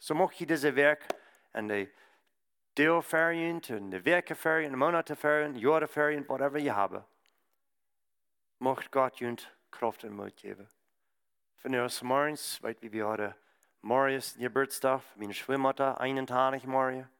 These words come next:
Nicht, äh, weil ich nicht kriegt, weil Esther ist, aber Esther ist auch jährig, von dir, Marius, von dir. Dann haben wir hier noch das für noch jährig.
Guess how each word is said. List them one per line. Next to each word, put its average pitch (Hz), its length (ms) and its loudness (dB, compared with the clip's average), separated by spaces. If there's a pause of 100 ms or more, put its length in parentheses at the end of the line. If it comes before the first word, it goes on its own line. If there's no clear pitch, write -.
(600)
Nicht, - 260 -14
äh, 107 200 -6
weil 120 180 2
ich 131 40 -12
nicht 117 160 -10
kriegt, 123 320 0
weil 110 300 -4
Esther 160 420 2
ist, 156 160 -6
aber 123 80 -4
Esther 151 400 2
ist - 140 -8
auch 156 280 -6 (260)
jährig, 156 520 -2 (220)
von 117 120 -14
dir, 151 280 2
Marius, 151 400 0 (800)
von 117 160 -2
dir. 147 400 2 (420)
Dann 123 80 -2
haben 135 100 -2
wir 139 80 0
hier 139 120 2
noch 135 140 0
das 143 280 2
für 120 140 -4
noch 107 160 -2
jährig. 101 580 -4